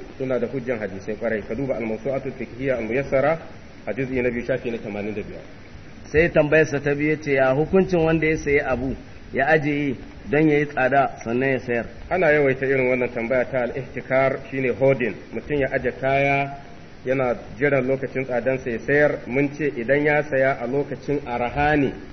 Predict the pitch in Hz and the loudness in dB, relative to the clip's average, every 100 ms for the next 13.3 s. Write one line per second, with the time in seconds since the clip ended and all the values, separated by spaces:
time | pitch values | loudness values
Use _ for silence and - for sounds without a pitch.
0 | - 117 117 147 - - 143 143 123 113 | -8 -2 2 2 0 -2 -2 -2 -2 2
1 | 143 139 117 95 - 104 117 117 135 127 | 2 2 -4 -6 -10 -4 -2 -2 -2 0
2 | 131 123 120 123 127 117 120 110 104 101 | 0 0 -2 -6 -4 -2 -2 -2 -4 -4
3 | 110 151 151 123 131 143 127 104 92 - | -4 -2 0 0 0 0 -2 -4 -8 -12
4 | - - - - - 107 147 139 127 123 | -14 -14 -14 -14 -8 -2 0 2 2 2
5 | 139 127 127 127 123 120 113 113 127 113 | 2 4 2 2 0 0 0 0 0 -4
6 | 143 135 131 113 113 113 110 143 139 127 | -2 0 0 -2 -6 -6 0 0 0 0
7 | 131 123 110 104 131 123 120 113 110 120 | 0 0 -4 -2 -2 0 -2 -2 -4 -4
8 | 120 117 107 107 120 107 - - - 95 | -6 -6 -8 -8 -8 -8 -10 -10 -8 -6
9 | 95 92 - - - - - - - - | -8 -10 -14 -18 -18 -18 -18 -18 -14 0
10 | 143 165 - 151 151 165 147 143 139 147 | 6 6 6 4 6 4 4 0 0 0
11 | 143 143 143 139 131 147 151 185 170 156 | 2 0 2 4 4 4 4 2 2 2
12 | 160 151 147 143 135 139 143 131 131 135 | 4 4 4 4 2 2 2 2 0 -2
13 | 131 123 | -2 -2